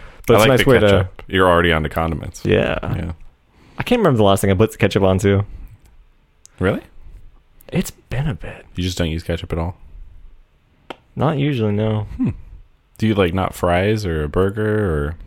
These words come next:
Speaker 1: It would have to be most likely fries.
Speaker 2: Mm-hmm. Yeah.
Speaker 1: A burger, normally, no. It usually doesn't need it if
Speaker 2: Yeah.
Speaker 1: it's a good burger.
Speaker 2: That's fair. That, that is fair. I can see that.
Speaker 1: But there are times I like it. Like, if I'm having a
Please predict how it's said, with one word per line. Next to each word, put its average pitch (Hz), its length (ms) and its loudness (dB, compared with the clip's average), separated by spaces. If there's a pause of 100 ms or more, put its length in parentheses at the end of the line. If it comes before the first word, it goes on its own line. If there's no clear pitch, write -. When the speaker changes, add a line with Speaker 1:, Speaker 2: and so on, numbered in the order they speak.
(240)
Speaker 1:
It 151 120 2
would 165 120 2
have 127 380 0
to 127 100 2
be 117 460 4 (2000)
most 135 300 2
likely 127 300 4
fries. 92 640 2
Speaker 2:
Mm-hmm. 82 560 -2
Yeah. 73 100 -2
Speaker 1:
A 131 60 4
burger, 156 420 4
normally, 135 460 4
no. 95 420 4
It - 160 -2
usually 123 300 2
doesn't 98 420 0
need 95 200 0
it - 240 -2 (260)
if 104 140 2
Speaker 2:
Yeah. 120 60 4
Speaker 1:
it's - 160 -2 (360)
a 107 120 2
good 92 340 2
burger. 80 500 0 (380)
Speaker 2:
That's - 180 -6
fair. - 240 -10 (160)
That, 117 280 0
that 120 160 4
is 87 180 2
fair. - 220 -6 (280)
I - 40 -6
can 85 100 -6
see - 140 -12
that. - 140 -10 (1300)
Speaker 1:
But 123 80 2
there 156 100 4
are 165 60 2
times 139 320 0
I 107 60 4
like 101 200 2
it. 104 120 4
Like, 104 140 4
if - 100 -4
I'm 139 100 0
having 120 280 2
a 101 340 4